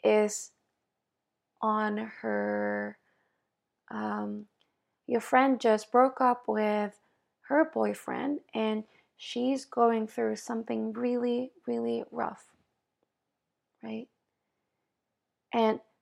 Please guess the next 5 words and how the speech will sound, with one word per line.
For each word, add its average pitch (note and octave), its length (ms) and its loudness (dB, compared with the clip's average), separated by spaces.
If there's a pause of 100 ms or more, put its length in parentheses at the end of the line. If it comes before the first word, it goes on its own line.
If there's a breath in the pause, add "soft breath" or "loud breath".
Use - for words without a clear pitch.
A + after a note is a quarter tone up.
(120)
three, C#4+ 460 2 (1500)
you D4+ 600 4 (1800)
have A#3 320 2
been G3+ 220 0
rescheduling A3 920 -2